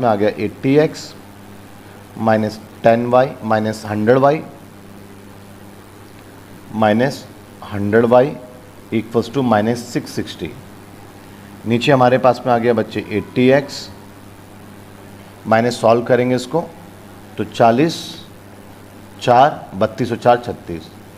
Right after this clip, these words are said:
थर्टी six। Clear है बच्चे? और y equals to पाँच से multiply करेंगे तो आपके पास में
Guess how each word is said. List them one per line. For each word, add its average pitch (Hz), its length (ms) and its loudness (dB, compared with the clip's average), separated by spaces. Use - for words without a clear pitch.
थर्टी 156 260 0
six। - 420 -6
Clear 143 180 4
है 165 60 6
बच्चे? 151 260 -4
और 110 300 4
y 113 160 6
equals 110 380 -2
to 151 100 -2
पाँच 113 240 2
से - 120 -6
multiply 113 440 0
करेंगे 113 360 -2
तो 120 80 0
आपके 101 280 2
पास 110 340 0
में 147 120 -2